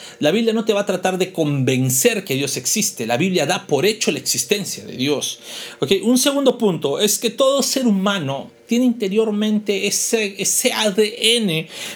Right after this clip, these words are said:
de, o un sentido interno de que existe Dios. Esto se ha venido desarrollando a través de los años, a través de la historia, a través de los pueblos, ¿no? Si te das cuenta, todo pueblo primitivo,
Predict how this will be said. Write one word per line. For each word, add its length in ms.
de, 800
o 60
un 180
sentido 340
interno 920
de 180
que 80
existe 580
Dios. 580
Esto 260
se 140
ha 20
venido 220
desarrollando 540
a 40
través 320
de 80
los 220
años, 420
a 60
través 240
de 80
la 60
historia, 460
a 120
través 260
de 80
los 180
pueblos, 560
¿no? 220
Si 160
te 80
das 180
cuenta, 460
todo 560
pueblo 640
primitivo, 800